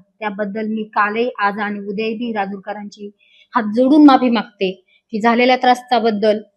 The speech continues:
ही काही गोष्ट मी जाणून बुजून किंवा आम्ही सगळ्यांनी जाणून बुजून केलेली नाही. जी काही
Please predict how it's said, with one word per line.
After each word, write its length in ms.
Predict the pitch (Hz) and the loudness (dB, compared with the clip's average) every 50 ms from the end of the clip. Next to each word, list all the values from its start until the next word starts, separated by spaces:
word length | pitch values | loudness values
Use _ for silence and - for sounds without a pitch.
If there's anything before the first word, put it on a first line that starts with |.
| _ _ _ _ _ | _ _ _ _ _
ही 380 | _ _ _ - 220 214 262 269 | _ _ _ -4 0 2 4 4
काही 180 | - 294 294 294 | 6 6 6 6
गोष्ट 260 | 285 302 294 302 302 | 4 2 2 4 4
मी 180 | 294 285 285 277 | 6 6 6 6
जाणून 320 | 277 254 254 262 262 262 | 4 4 2 2 2 2
बुजून 300 | 247 254 240 262 269 262 | 0 0 0 0 0 0
किंवा 240 | 269 277 269 262 254 | 0 0 2 2 2
आम्ही 280 | 247 247 254 262 262 254 | 2 0 -2 -2 -4 -4
सगळ्यांनी 400 | - 277 233 240 240 240 247 233 | -4 -4 -2 -2 -2 -2 -4 -4
जाणून 260 | 240 226 233 240 240 | -4 -4 -4 -4 -6
बुजून 220 | 233 220 233 233 | -6 -6 -6 -6
केलेली 420 | 233 233 220 214 226 226 226 233 233 | -4 -2 -2 -2 -2 -2 -4 -4 -6
नाही. 220 | 233 233 220 220 - _ _ _ - 208 | -6 -6 -8 -10 -14 _ _ _ -20 -16
जी 100 | 202 233 | -14 -8
काही 200 | 226 - 240 233 | -4 0 2 2